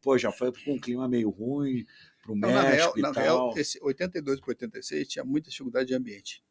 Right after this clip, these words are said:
Speaker 2: de grupo.
Speaker 1: Ah.
Speaker 2: Oitenta e dois era um negócio, assim, fantástico, né? Oitenta e seis já era mais difícil, o Zico tava com problema, eu, eu não tinha problema, eu tava voltando a jogar, é... Então, o ambiente de oitenta e dois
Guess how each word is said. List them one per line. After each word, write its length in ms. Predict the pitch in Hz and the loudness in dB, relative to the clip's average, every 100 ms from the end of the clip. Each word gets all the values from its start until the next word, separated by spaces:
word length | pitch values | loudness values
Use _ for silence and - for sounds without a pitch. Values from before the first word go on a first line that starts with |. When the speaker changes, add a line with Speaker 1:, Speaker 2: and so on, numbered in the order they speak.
| - | -10
Speaker 2:
de 100 | 120 | -8
grupo. 200 | 113 - _ _ _ | -8 -12 _ _ _
Speaker 1:
Ah. 380 | 95 101 101 104 - | -6 -4 -4 -6 -10
Speaker 2:
Oitenta 320 | 98 127 131 | -6 -4 -2
e 60 | |
dois 300 | 120 123 156 | -2 0 2
era 120 | 170 160 | 2 0
um 20 | |
negócio, 440 | 123 120 139 - 143 | 0 -2 -4 -4 -4
assim, 180 | 156 135 _ | -4 -6 _
fantástico, 580 | - 123 117 - - - | -8 -2 0 0 -6 -10
né? 80 | - - - - - | -16 -16 -20 -14 -6
Oitenta 280 | 135 143 151 | 0 4 4
e 60 | |
seis 300 | - 160 175 | 6 6 8
já 80 | 170 | 8
era 100 | 170 | 6
mais 140 | 165 | 4
difícil, 340 | 160 151 127 117 | 4 4 4 4
o 20 | |
Zico 160 | 127 127 | 0 0
tava 140 | 107 | 0
com 140 | 110 | -2
problema, 520 | 120 139 143 143 127 113 - - - | 2 4 6 4 4 0 -8 -14 -10
eu, 260 | - 123 131 | 0 2 4
eu 60 | 131 | 2
não 100 | 151 | 4
tinha 140 | 175 | 4
problema, 320 | 170 139 139 | 4 6 6
eu 60 | 113 | 4
tava 160 | 113 110 | 4 4
voltando 460 | 131 135 135 131 | 2 4 4 4
a 40 | 107 | 4
jogar, 520 | 139 135 135 127 117 - - _ _ | 2 4 4 4 0 -8 -20 _ _
é... 880 | 117 113 110 110 107 107 104 104 101 _ _ _ | -2 0 0 0 -2 -4 -4 -6 -10 _ _ _
Então, 300 | - - - - _ - | -2 2 2 -2 _ 4
o 140 | 151 | 8
ambiente 600 | 185 160 147 190 196 - | 10 12 10 10 4 2
de 60 | 113 | 2
oitenta 320 | 110 113 107 | 2 2 0
e 60 | 101 | 0
dois 440 | 104 123 117 - | 4 6 4 -2